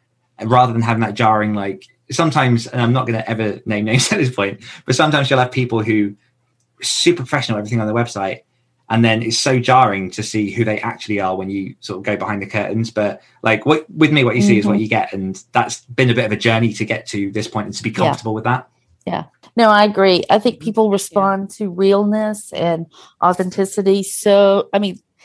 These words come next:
Speaker 2: we're afraid to show that sometimes, but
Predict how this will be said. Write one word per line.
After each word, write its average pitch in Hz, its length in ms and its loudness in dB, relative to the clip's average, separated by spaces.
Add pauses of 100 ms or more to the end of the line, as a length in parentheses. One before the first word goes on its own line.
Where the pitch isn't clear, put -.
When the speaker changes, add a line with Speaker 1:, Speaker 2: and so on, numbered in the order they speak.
(560)
Speaker 2:
we're 196 300 4
afraid 311 460 0
to 190 80 -6
show 175 300 0
that 143 380 -2
sometimes, 156 800 -2
but - 260 2